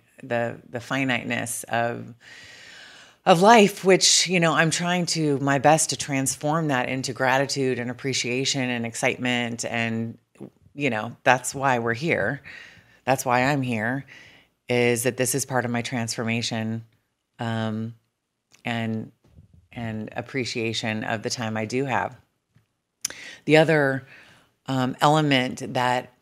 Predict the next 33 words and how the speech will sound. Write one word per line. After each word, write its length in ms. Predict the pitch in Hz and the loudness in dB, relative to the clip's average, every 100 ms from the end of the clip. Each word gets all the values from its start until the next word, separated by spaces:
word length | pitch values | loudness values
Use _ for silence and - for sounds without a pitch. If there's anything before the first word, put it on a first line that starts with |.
| _ _ _ - | _ _ _ -6
kind 160 | 143 | -2
of 160 | 131 113 | -2 -4
creates 460 | - 139 135 127 | -6 -2 0 0
a 40 | 135 | -2
sense 260 | 151 127 | -2 -4
of 100 | 120 | -4
urgency 500 | - 135 139 131 135 | -4 -2 -2 -2 -2
for 220 | 120 131 123 | -4 -6 -4
me, 220 | 117 120 | -2 -2
and 100 | 117 | -2
it 120 | 113 | -6
has 600 | - 131 127 123 113 - - | -8 -6 -2 -2 -4 -8 -6
for 220 | 135 127 | -2 -2
a 40 | |
very 280 | 117 123 120 | -2 -2 -2
long 220 | 117 120 | -2 -4
time, 320 | 123 190 180 131 | -4 -4 -2 -2
is 100 | 127 | 0
I've 180 | 117 | -2
lost 340 | 120 120 120 - | 2 0 0 -4
both 200 | 113 110 | -4 -2
my 120 | 110 | -8
parents 360 | 113 123 113 - | -6 -6 -6 -8
to 80 | |
pancreatic 520 | 120 107 113 107 101 - | -8 -8 -2 0 0 -4
cancer. 520 | 107 101 - 76 - - - - - - - | -10 -8 -6 -6 -6 -16 -20 -20 -20 -20 -4
And 480 | 135 135 131 127 127 - - | 0 2 2 0 -4 -10 -8
my, 560 | 127 123 123 120 123 - _ _ _ _ | -2 0 2 2 2 -4 _ _ _ _
my 260 | 131 123 120 | -6 -2 -2
father, 560 | 117 147 143 123 117 | 2 6 6 6 2
my 180 | 123 120 | 2 0
biological 600 | 127 123 123 127 123 117 | 2 2 2 0 -2 -6
father, 580 | 110 117 110 117 117 | 0 2 4 2 0